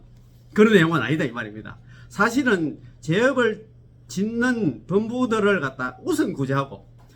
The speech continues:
급히 구제한다는 의미입니다. <laughs> 그 우리 그랬잖아요. 요, 그 밑에 바로 해놨어요. 마치 병원의 응급실에서는 틀림없이 병이 있는 위중한 사람을 구하는 것과 같습니다. 그렇죠. 응급실에 그 또 진료 온 사람은 지금 숨이 넘어가는 사람이라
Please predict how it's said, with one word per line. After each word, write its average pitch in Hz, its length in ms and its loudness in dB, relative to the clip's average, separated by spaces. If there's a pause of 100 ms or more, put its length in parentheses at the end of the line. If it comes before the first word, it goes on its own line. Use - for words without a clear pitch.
(160)
급히 294 420 4
구제한다는 180 800 0
의미입니다. 131 400 -4 (340)
<laughs> 190 320 -2
그 - 140 -10
우리 202 260 -2
그랬잖아요. 180 640 -4 (400)
요, 170 240 2
그 160 80 -2
밑에 170 240 -2
바로 135 200 -2
해놨어요. 131 400 -4 (500)
마치 247 520 0
병원의 196 440 2
응급실에서는 196 920 -4
틀림없이 311 720 -2 (580)
병이 226 260 4
있는 180 220 0
위중한 233 360 2
사람을 147 600 -2 (360)
구하는 196 280 2
것과 196 240 -2
같습니다. 113 380 -14 (180)
그렇죠. 269 300 0
응급실에 262 440 2
그 196 180 2
또 196 160 -8
진료 226 360 -2
온 226 80 -2
사람은 226 320 0
지금 180 240 -6
숨이 254 280 -2
넘어가는 240 460 0
사람이라 147 500 -4